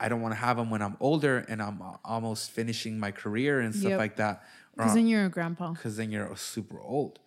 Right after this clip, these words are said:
Speaker 2: Yeah.
Speaker 1: I don't think you're ever ready, but I think it's a number that you guys should discuss. I think it should be young, you know, like, maybe by twenty-seven, twenty-eight, if you
Speaker 2: That's
Speaker 1: got
Speaker 2: what I
Speaker 1: married
Speaker 2: was
Speaker 1: at twenty,
Speaker 2: thinking.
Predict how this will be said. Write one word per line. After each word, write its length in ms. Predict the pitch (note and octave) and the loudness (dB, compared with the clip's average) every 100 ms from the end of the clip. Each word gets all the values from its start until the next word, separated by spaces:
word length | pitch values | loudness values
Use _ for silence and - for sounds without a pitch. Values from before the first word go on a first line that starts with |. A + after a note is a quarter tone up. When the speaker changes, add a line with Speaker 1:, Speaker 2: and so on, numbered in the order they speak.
| _ | _
Speaker 2:
Yeah. 240 | G3 F3+ D#3+ - | 0 0 -2 -2
Speaker 1:
I 100 | C#3 | 0
don't 200 | C#3 A2+ | 2 0
think 180 | A#2 G#2 | -2 -2
you're 140 | - | -2
ever 260 | A2+ A2+ G#2+ | 0 2 2
ready, 360 | G2+ G2 G2 - | 2 0 -4 -6
but 180 | G#2+ B2 | 2 2
I 80 | B2 | 2
think 200 | C3+ C3 | 0 -2
it's 140 | C3 | -2
a 60 | B2 | 0
number 260 | A2 A2+ | 0 0
that 80 | G#2+ | 0
you 160 | G2+ A2 | 0 2
guys 180 | A2 G#2 | 2 0
should 240 | G2+ G2 | -6 -10
discuss. 640 | - - - G2+ G2+ - - - - - | -10 -10 -4 -2 -2 -6 -12 -18 -20 -4
I 120 | A2 A2+ | 0 0
think 180 | C3+ | 2
it 60 | C#3 | 0
should 240 | - D3+ | 0 0
be 80 | A#2+ | 2
young, 540 | G2 F#2+ G#2 D3 D#3+ - - | 0 0 -2 -4 -6 -10 -4
you 140 | A2+ | 0
know, 280 | A#2 D#3+ E3 - | 0 0 -4 -6
like, 200 | G2+ G#2+ | -6 -2
maybe 580 | A2 A#2 B2 B2 B2 - _ _ _ _ _ - - - | 0 0 2 0 0 -8 _ _ _ _ _ -18 -10 -4
by 100 | A2+ | -4
twenty-seven, 680 | A#2+ B2 B2+ A2 A2+ A#2 | -2 -4 -2 0 0 -2
twenty-eight, 420 | - A#2+ A2 A#2+ | -4 -2 0 0
if 60 | A2 | 2
you 100 | A3 | 4
Speaker 2:
That's 20 | |
Speaker 1:
got 100 | A2+ | 4
Speaker 2:
what 80 | A2 | 4
I 20 | G3+ | 4
Speaker 1:
married 80 | |
Speaker 2:
was 80 | F#3 | 4
Speaker 1:
at 80 | - | 2
twenty, 220 | F#3+ - | 0 0
Speaker 2:
thinking. 160 | G3+ | 0